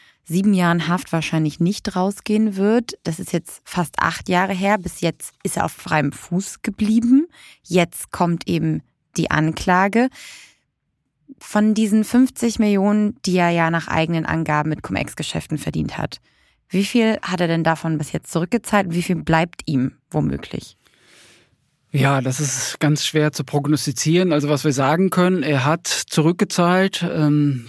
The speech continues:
Speaker 2: einen Betrag von ungefähr elf Millionen Euro. Die musste er zurückzahlen, um einem anderen Hauptverfahren fernbleiben zu können. Also der, ähm, Kollege Hanno Berger, der ist ja bereits verurteilt zweimal,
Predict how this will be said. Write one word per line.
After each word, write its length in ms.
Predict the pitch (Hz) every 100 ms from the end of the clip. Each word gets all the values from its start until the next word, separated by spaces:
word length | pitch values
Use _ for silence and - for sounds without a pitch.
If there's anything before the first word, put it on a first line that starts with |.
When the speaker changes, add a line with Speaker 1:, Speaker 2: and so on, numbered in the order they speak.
| -
Speaker 2:
einen 340 | - 147 143
Betrag 520 | 139 - 139 151 165
von 580 | - 156 147 143 143 - _ -
ungefähr 440 | 165 160 156 151
elf 240 | 156 156
Millionen 460 | 165 151 147 147 139
Euro. 540 | - 151 180 196 202
Die 160 | 156 156
musste 280 | 160 160 160
er 140 | 147
zurückzahlen, 800 | - 147 156 - 160 156 160 160 - _ - - - _
um 440 | 165 165 160 -
einem 400 | 151 151 147 131 -
anderen 640 | 135 143 175 175 180 165
Hauptverfahren 1120 | 160 170 170 - - 160 - 156 156 156 156 139
fernbleiben 640 | - 170 170 175 175 190
zu 140 | 185 175
können. 420 | - 196 226 226
Also 240 | - 151
der, 400 | 147 151 147 143 - _ _
ähm, 300 | 208 151 143
Kollege 400 | - 143 156 170
Hanno 160 | 165 147
Berger, 360 | 147 160 175
der 160 | 143 135
ist 140 | 147
ja 100 | 180
bereits 400 | 170 160 160 -
verurteilt 640 | - 151 165 - 165 160
zweimal, 640 | - 156 151 156 156 165